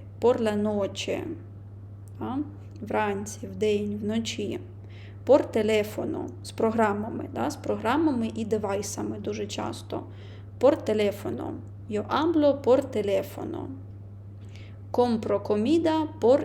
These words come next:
internet. Купую їжу по інтернету. Estudiamos por Zoom. Ми навчаємось в Zoom.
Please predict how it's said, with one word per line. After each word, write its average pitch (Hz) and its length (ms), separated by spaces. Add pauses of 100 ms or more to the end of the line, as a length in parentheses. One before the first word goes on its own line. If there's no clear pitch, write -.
(120)
internet. 214 640 (800)
Купую 208 420
їжу 320 500 (180)
по 240 160
інтернету. 202 760 (1300)
Estudiamos 214 960 (120)
por 277 340 (160)
Zoom. 226 420 (800)
Ми 247 140
навчаємось 220 880
в 190 100
Zoom. 190 440